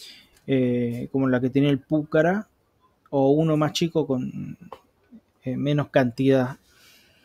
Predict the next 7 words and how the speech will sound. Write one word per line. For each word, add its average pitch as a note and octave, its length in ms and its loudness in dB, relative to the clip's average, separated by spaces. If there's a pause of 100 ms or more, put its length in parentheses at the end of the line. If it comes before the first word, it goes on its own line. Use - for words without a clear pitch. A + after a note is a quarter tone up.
(260)
de A#2+ 480 -2 (600)
portamisiles C#3+ 1000 0 (480)
de C#3 80 2
esa C#3+ 200 2
cohetera, E3+ 600 2 (580)
pero B2+ 520 4
estaría B2 760 2